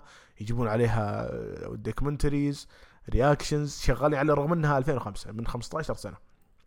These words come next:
هذا البست ماتشز. آم، تتذكر شيء؟ تحب ت-، تعلق على شيء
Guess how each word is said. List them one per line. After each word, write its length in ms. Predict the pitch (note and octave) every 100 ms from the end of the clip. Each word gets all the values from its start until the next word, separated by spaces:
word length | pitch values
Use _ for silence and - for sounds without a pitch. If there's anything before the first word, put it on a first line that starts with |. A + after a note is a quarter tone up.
| _ _ - - - - - -
هذا 220 | D3+ D#3+
البست 340 | D3+ D#3 -
ماتشز. 520 | D#3 C#3 - E3 F#3+ - -
آم، 400 | D#3+ D#3+ D#3+ E3 - -
تتذكر 380 | - E3 - F3
شيء؟ 300 | - F3+ G3 -
تحب 260 | F3+ D#3 -
ت-، 80 | -
تعلق 420 | C3 - D3 D3
على 100 | C#3+
شيء 220 | C#3 E3